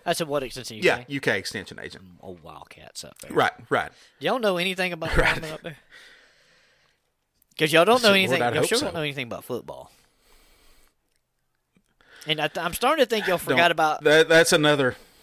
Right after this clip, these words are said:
Speaker 1: I'm starting
Speaker 2: that's an, that's another rabbit hole we don't wanna
Speaker 1: And
Speaker 2: go
Speaker 1: I'm
Speaker 2: down.
Speaker 1: starting to think y'all forgot about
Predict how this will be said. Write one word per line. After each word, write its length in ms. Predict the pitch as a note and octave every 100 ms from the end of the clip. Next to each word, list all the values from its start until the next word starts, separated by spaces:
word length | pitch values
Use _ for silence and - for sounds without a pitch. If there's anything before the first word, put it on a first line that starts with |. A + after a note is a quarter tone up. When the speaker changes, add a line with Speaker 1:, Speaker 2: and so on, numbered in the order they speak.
| _ -
Speaker 1:
I'm 120 | D#3
starting 280 | A3+ C4+ -
Speaker 2:
that's 240 | C3+ C3+ C#3+
an, 140 | C3+
that's 280 | C3 C3+ -
another 300 | B2 B2 A#2+
rabbit 280 | A#2+ A#2 G#2
hole 200 | B2 A2+
we 140 | A2+
don't 220 | A2 G#2
wanna 60 | F#2
Speaker 1:
And 100 | F3
Speaker 2:
go 80 | E3+
Speaker 1:
I'm 100 | F3
Speaker 2:
down. 40 | E3
Speaker 1:
starting 280 | - C#4+ A3
to 20 |
think 180 | D#3+ C#3+
y'all 100 | C3+
forgot 320 | - B2+ C3+
about 240 | A2+ A2